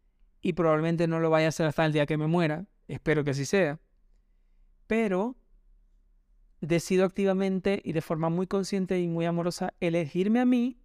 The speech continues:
escucharme a mí, antes que dedicar tiempo a resolver y escuchar temas de otros que realmente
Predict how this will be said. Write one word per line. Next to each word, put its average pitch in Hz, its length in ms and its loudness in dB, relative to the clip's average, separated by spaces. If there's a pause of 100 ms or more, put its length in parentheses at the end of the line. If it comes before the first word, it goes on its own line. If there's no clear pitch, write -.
escucharme 190 640 0
a 262 60 2
mí, 226 260 0 (380)
antes 175 380 -2
que 170 180 -2
dedicar 170 480 -2
tiempo 226 400 0
a 220 40 2
resolver 180 680 -2 (1120)
y 165 80 -2
escuchar 170 580 -2 (420)
temas 202 320 2
de 202 120 0
otros 247 480 -2 (460)
que 190 120 0
realmente 185 640 0